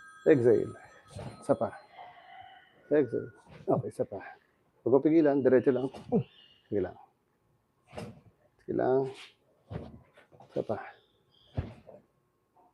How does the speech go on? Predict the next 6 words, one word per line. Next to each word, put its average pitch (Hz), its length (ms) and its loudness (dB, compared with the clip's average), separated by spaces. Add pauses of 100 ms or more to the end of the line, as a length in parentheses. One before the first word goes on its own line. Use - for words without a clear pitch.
(2750)
Okay 104 240 -4
yan. - 80 -20 (240)
Ah, 98 80 -10
relax 95 320 -8
lang 123 160 -6
ha. 147 160 -6